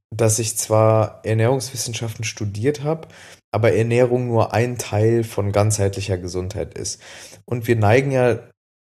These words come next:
tendenziell eher dazu, alle in unserer hypermodernen Gesellschaft Dinge z-, isoliert zu betrachten. Nur, wir haben ja dann auch im Buch geschrieben,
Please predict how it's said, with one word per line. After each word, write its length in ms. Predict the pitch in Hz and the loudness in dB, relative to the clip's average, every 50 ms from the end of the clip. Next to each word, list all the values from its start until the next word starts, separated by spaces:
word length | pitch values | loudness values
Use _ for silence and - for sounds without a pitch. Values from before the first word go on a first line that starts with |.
| _ - | _ -6
tendenziell 600 | - 123 123 135 127 120 - 123 117 117 92 - | -4 -2 -2 -2 -2 0 2 2 2 2 2 0
eher 240 | 101 120 123 127 120 | 2 4 4 4 6
dazu, 840 | 117 110 107 104 - - - 117 117 120 123 123 120 120 117 - - _ | 6 4 4 4 0 -4 -6 -6 -6 -6 -4 -4 -6 -6 -10 -12 -8 _
alle 520 | - 95 104 113 139 151 175 202 196 - _ - | 0 2 4 6 6 4 4 2 0 -8 _ -10
in 140 | - 104 95 | -8 -6 -4
unserer 600 | 87 104 110 104 101 101 92 92 95 95 98 107 | -4 -2 -2 -2 0 0 2 2 4 4 2 0
hypermodernen 680 | 127 127 - 135 117 113 113 110 101 101 101 101 104 98 | 0 -2 0 2 2 2 2 4 4 4 4 4 2 0
Gesellschaft 640 | 98 95 98 98 110 117 - - 123 120 113 - - - - - - _ _ - | -2 0 0 0 0 0 -2 -4 -6 -6 -6 -8 -16 -20 -20 -20 -20 _ _ -4
Dinge 220 | 123 139 135 131 123 | -2 0 0 0 -2
z-, 200 | - - - - | -4 -6 -6 -4
isoliert 520 | 117 117 113 113 113 101 107 117 120 - | -4 0 2 2 2 4 4 4 4 2
zu 180 | - - 101 82 | 0 -6 -6 -6
betrachten. 680 | 90 82 80 - - 82 80 - - - - 87 80 - - - - - - - _ - | -8 -8 -8 -4 -4 -4 -4 -4 -8 -14 -12 -12 -12 -12 -16 -20 -20 -20 -20 -20 _ -12
Nur, 640 | 110 120 123 123 123 120 117 117 107 - - - _ _ _ _ _ _ _ _ _ - | -8 -6 -2 2 2 4 4 4 2 0 -2 -12 _ _ _ _ _ _ _ _ _ -8
wir 180 | 101 - 113 104 | -2 2 2 4
haben 140 | 113 135 135 | 4 4 2
ja 100 | 123 110 | 2 4
dann 180 | 110 113 117 | 4 4 4
auch 160 | 85 104 113 | 2 2 2
im 180 | 120 - 104 107 | 0 0 -2 0
Buch 260 | 110 127 165 - - | 0 0 0 -2 -2
geschrieben, 640 | - 123 117 - - - - 120 117 113 117 113 113 | -4 -4 -4 -4 -6 -8 -8 -6 -4 -4 -4 -4 -6